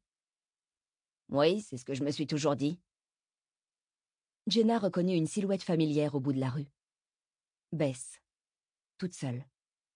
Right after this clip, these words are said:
Elle se tourna brusquement vers Freddy, une question inattendue lui brûlant les lèvres. Tu penses quoi de ton père ?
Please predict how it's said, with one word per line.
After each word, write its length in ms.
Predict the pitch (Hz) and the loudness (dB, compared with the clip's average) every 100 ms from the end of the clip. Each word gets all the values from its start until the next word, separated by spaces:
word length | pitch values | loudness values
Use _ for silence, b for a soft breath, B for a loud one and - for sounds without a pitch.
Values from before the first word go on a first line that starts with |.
| _ _ _ _ _ - | _ _ _ _ _ -4
Elle 120 | 170 | -4
se 80 | - | -2
tourna 300 | 180 190 180 | 0 4 4
brusquement 420 | 160 165 160 156 | 2 0 0 2
vers 180 | 151 135 | 2 -2
Freddy, 380 | - 139 135 160 _ _ _ - | -4 -4 -4 -6 _ _ _ -2
une 180 | 202 | 0
question 380 | 185 202 - 214 | 2 -2 0 0
inattendue 560 | 185 196 190 185 165 202 | 2 2 0 0 2 2
lui 180 | 165 165 | 2 2
brûlant 280 | 156 156 | 2 2
les 160 | 151 143 | 2 2
lèvres. 340 | 135 120 123 - _ _ _ _ _ _ _ _ _ _ _ | 0 -4 -8 -18 _ _ _ _ _ _ _ _ _ _ _
Tu 140 | - 285 | -4 0
penses 180 | 240 - | 2 0
quoi 160 | 170 | -2
de 60 | 180 | 0
ton 160 | 170 | -2
père ? 340 | 139 143 175 | -2 -2 -4